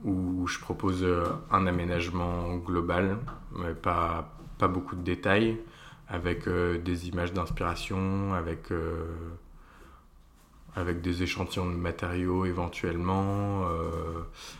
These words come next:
euh, souvent, il y a des sondages à faire, par exemple, s'il faut démolir un mur ou s'il faut déplacer des cloisons, et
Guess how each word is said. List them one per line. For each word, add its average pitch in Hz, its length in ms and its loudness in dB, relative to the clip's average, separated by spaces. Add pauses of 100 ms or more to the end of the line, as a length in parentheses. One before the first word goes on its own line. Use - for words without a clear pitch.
(320)
euh, - 60 -8 (500)
souvent, 92 440 0
il 92 100 4
y 90 40 2
a 85 140 2
des 85 160 0
sondages 95 540 4
à 92 80 6
faire, 92 240 -2
par 87 140 0
exemple, 92 280 0
s'il 87 220 -6
faut - 160 -6
démolir 85 480 -2
un 85 100 -2
mur 95 460 2
ou 90 80 -2
s'il 87 240 -4
faut 87 160 -4
déplacer 85 480 -4
des 85 100 -2
cloisons, 87 420 -4
et 92 60 -2